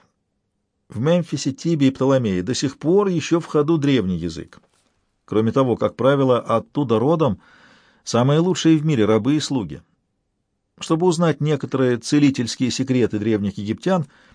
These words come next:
мне пришлось изучить их язык. Я купил несколько рабов, которые мне помогают,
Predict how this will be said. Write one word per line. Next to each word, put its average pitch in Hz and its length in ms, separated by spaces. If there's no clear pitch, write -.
мне 131 200
пришлось 190 440
изучить 165 360
их 160 140
язык. 101 440
Я 131 160
купил 139 340
несколько 123 460
рабов, 135 520
которые 107 340
мне 104 160
помогают, 131 560